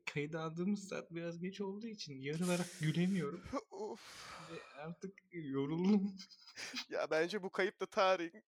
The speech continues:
Speaker 2: yani bence kayıp kayıtlarından biri olmalı bu arada ya. Bu yani
Speaker 1: Hayır
Speaker 2: buna,
Speaker 1: ya.
Speaker 2: buna hazır değil abi toplum bence.
Speaker 1: Hazır. Hazır, hazır. Bir şey söyleyeyim mi? Bak çok kısa hemen bari ciddi bir konu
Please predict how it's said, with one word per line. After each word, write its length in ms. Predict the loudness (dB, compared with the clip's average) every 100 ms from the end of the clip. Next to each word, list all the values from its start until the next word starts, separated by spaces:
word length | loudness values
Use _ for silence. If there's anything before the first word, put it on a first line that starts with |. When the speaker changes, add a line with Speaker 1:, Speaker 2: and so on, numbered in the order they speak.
| _ -2
Speaker 2:
yani 320 | 2 2 2
bence 260 | 0 0 -4
kayıp 340 | -4 -4 -4
kayıtlarından 640 | -4 -4 -2 -4 2 0 2
biri 120 | -2
olmalı 360 | 0 -2 -4
bu 120 | -4 -4
arada 260 | -4 -2
ya. 280 | 0 0 -2 -8 _
Bu 80 | -8 -8 -8 -4
yani 440 | 0 0 0 -4 -8 _ _ -20 -20 -2
Speaker 1:
Hayır 420 | 4 6 6 2
Speaker 2:
buna, 100 | 0
Speaker 1:
ya. 260 | -2 -6 -6
Speaker 2:
buna 200 | -2 2
hazır 340 | 2 2 -4 -2
değil 280 | 2 4
abi 120 | 2 0
toplum 440 | -6 -6 -10 -8
bence. 340 | -6 -6 -4
Speaker 1:
Hazır. 540 | 2 2 4 0 -2 -10 -18 -10 -4
Hazır, 320 | -2 0 -2
hazır. 380 | -2 -2 -6 -4
Bir 40 |
şey 160 | 0 2
söyleyeyim 380 | 2 0 0 -2
mi? 180 | -4
Bak 160 | -10 -10
çok 200 | -8 -8
kısa 220 | -6 -4
hemen 320 | -2 -2 -2 -6 -10
bari 520 | -2 0 0 -4 -6
ciddi 380 | -10 -4 -2 -2
bir 60 | -2
konu 340 | -2 -2